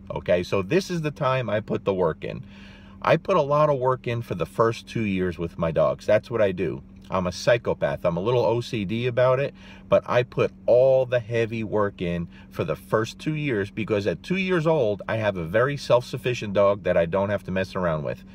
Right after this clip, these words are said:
They can be trusted in any situation, left home all day long for extended hours without being crated. They're very well-behaved dogs at that time, but I put the work in.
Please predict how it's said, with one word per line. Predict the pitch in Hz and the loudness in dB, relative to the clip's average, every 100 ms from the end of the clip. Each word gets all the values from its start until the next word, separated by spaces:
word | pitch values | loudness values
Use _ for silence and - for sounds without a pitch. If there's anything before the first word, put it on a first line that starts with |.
| - - | -18 -4
They | 92 | -2
can | 90 90 | -2 -4
be | 90 | -6
trusted | - 113 117 104 | 0 0 0 -4
in | 90 | -4
any | 85 120 | -4 -4
situation, | 120 135 123 113 113 113 - 123 - - - | -4 -6 -6 -2 -2 -2 -6 -8 -10 -14 0
left | 101 117 - | 4 4 2
home | 196 120 127 | 0 0 2
all | 104 110 123 | 4 4 4
day | 123 | 2
long | 120 110 113 117 | 0 2 2 0
for | 120 92 | -2 -4
extended | 82 - 110 113 113 | -4 -6 -4 -2 0
hours | 107 98 98 101 | 2 2 0 -2
without | - 95 98 | -4 0 0
being | 101 101 101 | 0 -4 -6
crated. | 104 95 90 92 - - - | -2 -2 0 -4 -6 -14 -6
They're | 92 82 | -2 0
very | 78 104 107 | 0 0 0
well-behaved | 104 98 98 92 92 87 80 | 2 2 2 0 -4 -4 2
dogs | 85 80 80 | 4 4 0
at | 80 | -2
that | 78 80 | 0 0
time, | 82 78 | -4 -4
but | 73 107 | 2 4
I | 117 | 4
put | 151 139 | 0 -2
the | 135 | 0
work | 139 127 | 0 -2
in. | 67 - | -8 -12